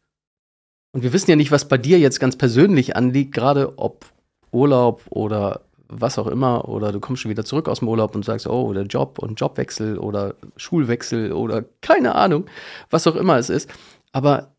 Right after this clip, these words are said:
weißt du, den Fokus vielleicht auch da wieder wegzunehmen von dem Alltäglichen und einfach mal sich zu fragen, „Wofür ist gerade jetzt die beste Zeit?“ Da fällt mir noch ein, und, und dann darfst du auch was sagen, Jakob. <laughs> Aber nur, wenn du magst. Da fällt mir ein, ich saß am,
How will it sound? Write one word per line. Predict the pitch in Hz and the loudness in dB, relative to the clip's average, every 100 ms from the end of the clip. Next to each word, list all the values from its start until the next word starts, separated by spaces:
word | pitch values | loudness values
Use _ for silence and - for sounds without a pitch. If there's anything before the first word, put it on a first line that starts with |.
| - | -6
weißt | 190 196 | -2 0
du, | |
den | 165 165 | 0 0
Fokus | - 208 180 | 2 0 0
vielleicht | - 143 143 - 139 | 0 4 4 2 -6
auch | |
da | - 156 156 | 2 4 4
wieder | 135 120 | 4 4
wegzunehmen | 147 - - 143 139 139 - | 0 -2 -2 2 2 0 -6
von | - - - - 147 | -20 -18 -8 0 2
dem | 139 | 4
Alltäglichen | 131 135 165 190 185 127 - 143 - _ _ _ _ _ _ _ - | 4 4 4 4 2 -4 -4 -8 -8 _ _ _ _ _ _ _ -12
und | - | -4
einfach | 147 165 | -4 -2
mal | 147 143 | 0 0
sich | 135 - | 0 -6
zu | 131 | -8
fragen, | - 135 139 - | -4 -2 -2 -4
„Wofür | 113 127 165 - | -6 -6 -4 -4
ist | - - | -4 -4
gerade | - 135 123 | -4 -2 -2
jetzt | 123 - - | -4 -6 -6
die | 127 | -4
beste | 131 - 123 | -4 -4 -6
Zeit?“ | - 156 135 - - - | 0 0 0 -6 -16 -6
Da | 123 | -2
fällt | - 170 | 2 4
mir | 185 | 4
noch | 160 | 4
ein, | - 160 180 180 - - | 2 0 2 0 -8 -4
und, | 131 | -2
und | 135 123 | 0 0
dann | 143 | 2
darfst | 135 - | 2 0
du | 143 | -2
auch | |
was | 120 - | -2 0
sagen, | 107 101 | 0 0
Jakob. | 98 95 - - - - | -2 -4 -8 -12 -20 0
<laughs> | 151 127 - - - 190 - - | 2 2 2 4 6 4 2 -2
Aber | 170 | 4
nur, | 208 190 | 6 8
wenn | 196 | 8
du | 175 | 8
magst. | 165 147 123 - - - - - - - | 6 4 0 -10 -12 -10 -8 -8 -8 0
Da | - | 4
fällt | 151 165 | 6 6
mir | 170 | 6
ein, | 165 - - - | 4 0 -12 -10
ich | - 151 | -4 2
saß | 160 165 160 | 6 4 6
am, | 147 151 143 131 - | 4 4 4 2 -4